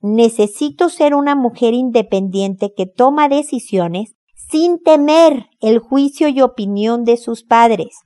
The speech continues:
Y cada vez que comentamos el asunto se sienten agredidos y se ofenden ante mi poca disposición para dejarme guiar y cuidar. La verdad me siento bastante grandecita para todo esto y ya no sé cómo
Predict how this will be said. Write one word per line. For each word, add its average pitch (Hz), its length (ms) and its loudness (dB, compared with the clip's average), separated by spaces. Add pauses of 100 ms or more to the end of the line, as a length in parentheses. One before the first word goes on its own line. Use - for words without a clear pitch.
(200)
Y 160 140 -12
cada 247 300 4
vez 320 200 0
que 320 140 -6
comentamos 277 640 0
el 269 100 2
asunto 247 420 -2
se 196 140 -10
sienten 202 380 -6
agredidos 208 640 -2
y 170 60 -14
se - 140 -14
ofenden 254 460 0
ante 190 240 -6
mi 170 120 -10
poca 285 360 0
disposición 226 640 -4
para 220 180 0
dejarme 190 440 -4
guiar 214 380 0 (200)
y 269 180 -4
cuidar. 196 320 -2 (420)
La 214 180 2
verdad 226 320 4
me 285 160 -2
siento 262 300 -2
bastante 233 460 0
grandecita 208 560 -2
para 180 260 0
todo 240 260 2
esto 208 420 -2 (240)
y 254 260 -2 (120)
ya 208 180 4
no 233 160 -2
sé 226 240 -6
cómo 294 520 2